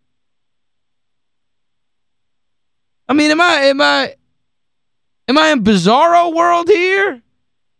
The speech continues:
The dude wouldn't come off the bench for Rip Hamilton. Rip Hamilton. Like, the guy that has a championship.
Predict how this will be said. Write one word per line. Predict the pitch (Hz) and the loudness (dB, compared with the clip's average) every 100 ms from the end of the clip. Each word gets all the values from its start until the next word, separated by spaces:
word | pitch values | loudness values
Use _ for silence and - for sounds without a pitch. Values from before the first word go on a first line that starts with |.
| - | 0
The | 311 | 2
dude | 269 415 381 | 4 2 4
wouldn't | 381 349 | 2 0
come | 277 349 | 0 2
off | 370 339 | 2 0
the | 320 285 | 0 -2
bench | 320 370 | 0 -2
for | - 330 302 | -2 0 2
Rip | 392 370 | 0 0
Hamilton. | - - 539 427 302 - 254 196 135 _ _ _ _ _ _ _ _ _ _ _ _ _ _ _ _ _ _ _ _ _ | 0 2 2 0 -2 -2 -2 -2 -6 _ _ _ _ _ _ _ _ _ _ _ _ _ _ _ _ _ _ _ _ _
Rip | 202 349 427 427 - - _ _ _ _ _ _ - | 0 2 2 0 -6 -20 _ _ _ _ _ _ -2
Hamilton. | 440 415 381 330 330 339 262 151 117 _ _ _ _ _ _ _ _ _ _ _ _ _ _ | 0 2 2 0 0 2 2 -2 -12 _ _ _ _ _ _ _ _ _ _ _ _ _ _
Like, | 285 302 | -2 0
the | 330 | 2
guy | 392 392 | 2 2
that | 370 370 | 0 0
has | 320 | 0
a | 285 | -2
championship. | 349 370 359 320 285 262 247 139 | -2 -2 -2 -2 -2 0 0 -2